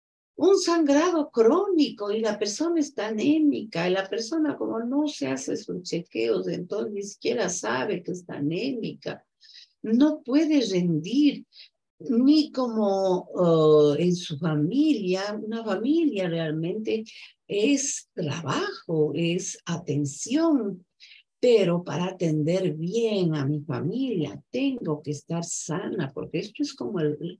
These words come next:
como el bombero. Si yo no me pongo mi traje de bombero, no puedo ir a un incendio,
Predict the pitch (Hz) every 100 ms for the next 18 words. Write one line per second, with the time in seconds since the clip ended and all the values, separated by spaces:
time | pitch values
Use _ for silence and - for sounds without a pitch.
0 | - 180 160 147 139 135 131 196 143 156
1 | - 180 202 320 339 247 170 - 185 247
2 | 208 151 147 143 - 185 - - 156 147
3 | 143 143 139 - 226 226 - - _ -
4 | 262 269 - 233 262 330 294 220 185 165
5 | 151 139 127 - - 320 311 269